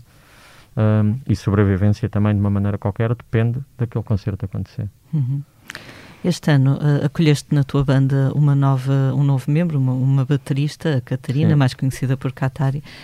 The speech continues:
Speaker 2: Era importante que fosse uma mulher a ocupar este cargo?
Speaker 1: Era, para mim era,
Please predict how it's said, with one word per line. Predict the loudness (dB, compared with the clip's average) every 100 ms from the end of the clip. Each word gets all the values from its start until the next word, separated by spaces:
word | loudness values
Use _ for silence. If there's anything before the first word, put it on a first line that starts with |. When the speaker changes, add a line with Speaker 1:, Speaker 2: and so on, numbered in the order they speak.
| -12
Speaker 2:
Era | -2 0
importante | 0 -2 -2 -2
que | -4
fosse | -6 -6 -6 -4
uma | -2 0 2
mulher | 2 0 0
a | -2
ocupar | -6 -6 -4 -2
este | -2 -6 -10 -8 -6
cargo? | -4 -4 -4 -12 -20 _ _ -10 -2
Speaker 1:
Era, | 0 0 -4
para | -4 -4
mim | -2 -4
era, | -6 -8